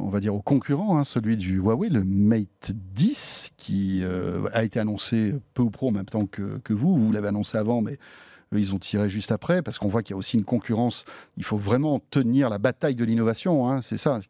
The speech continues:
Qui est le premier à, à, à sortir son appareil ? C'est vous. Mais Huawei était, était juste derrière, on le savait, qu'ils attendaient ça. Euh, Huawei qui a choisi une autre technologie, en fait, c'est, c'est ce que tu disais, hein. C'est-à-dire que le,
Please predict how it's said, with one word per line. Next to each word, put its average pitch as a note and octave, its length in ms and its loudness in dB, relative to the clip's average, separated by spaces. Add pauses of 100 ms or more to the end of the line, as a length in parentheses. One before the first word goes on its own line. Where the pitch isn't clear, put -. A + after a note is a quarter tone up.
Qui - 100 2
est C#3 60 4
le B2 40 -4
premier C3 360 2
à, A#2+ 80 2 (160)
à, - 120 -6 (120)
à G#2+ 60 -2
sortir - 300 -2
son A#2 140 -2
appareil ? D3 380 0 (220)
C'est - 160 2
vous. D#3+ 200 0 (300)
Mais A2 140 4
Huawei A#2+ 320 2
était, G#2+ 180 -2
était G2+ 220 0
juste A#2 280 0
derrière, A#2+ 640 2
on G#2+ 80 0
le G2+ 60 2
savait, E3 340 0
qu'ils A2 220 0
attendaient A2+ 260 2
ça. A3 240 0 (420)
Euh, A2+ 560 4 (160)
Huawei D#3+ 280 4
qui G#3+ 80 2
a - 20 2
choisi D#3+ 320 -2
une D#3 180 6
autre - 300 0 (180)
technologie, B2+ 560 0
en C#3 40 0
fait, C3 200 -2 (180)
c'est, - 160 -14
c'est - 140 -6
ce - 60 -8
que B2 80 -2
tu A#2+ 120 -2
disais, E3 280 4
hein. G3 140 2 (240)
C'est-à-dire - 120 -2
que B2 100 0
le, A#2+ 100 4